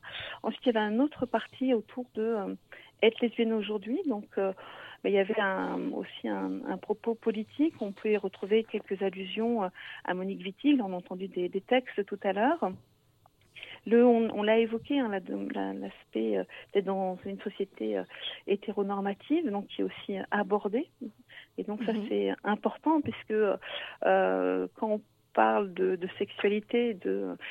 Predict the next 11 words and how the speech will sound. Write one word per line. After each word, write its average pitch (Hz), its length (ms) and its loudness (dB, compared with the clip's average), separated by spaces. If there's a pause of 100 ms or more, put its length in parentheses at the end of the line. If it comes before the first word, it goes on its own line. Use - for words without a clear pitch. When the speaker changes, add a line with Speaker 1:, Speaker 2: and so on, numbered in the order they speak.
(300)
Speaker 1:
et 190 100 2
de 180 400 -4 (100)
santé 214 300 -6
sexuelle, 226 500 -2 (220)
c'est 185 60 -8
important 190 400 -6
de 208 180 -2
nous 214 140 0
situer 240 520 -2
dans, 202 220 -4
dans 190 140 -4